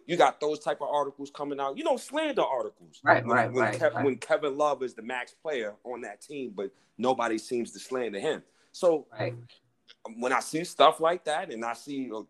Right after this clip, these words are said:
Speaker 1: oh, Cleveland will pay Jarrett Allen, but you don't wanna pay a, a guy who's twenty-two years old, who's averaging twenty-four points per game, four assists, four rebounds. Throw that narrative out there.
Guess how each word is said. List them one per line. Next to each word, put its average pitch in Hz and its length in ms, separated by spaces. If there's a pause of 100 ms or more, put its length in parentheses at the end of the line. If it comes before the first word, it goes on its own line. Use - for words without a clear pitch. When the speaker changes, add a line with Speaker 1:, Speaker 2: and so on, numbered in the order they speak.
(140)
Speaker 1:
oh, 196 140
Cleveland 123 640 (260)
will 123 400
pay 123 380
Jarrett 123 400
Allen, 123 440 (360)
but 110 200
you 123 140
don't 127 240
wanna 123 180
pay 135 260
a, 101 100 (100)
a 95 160
guy 123 320
who's 120 240
twenty-two 143 480
years 131 240
old, 123 180
who's 123 160
averaging 113 340
twenty-four 135 440
points 131 240
per 131 100
game, 135 280 (340)
four 143 400
assists, 135 320
four 143 220
rebounds. 151 180 (1400)
Throw 330 160
that 330 160
narrative 285 420
out 98 220
there. 90 140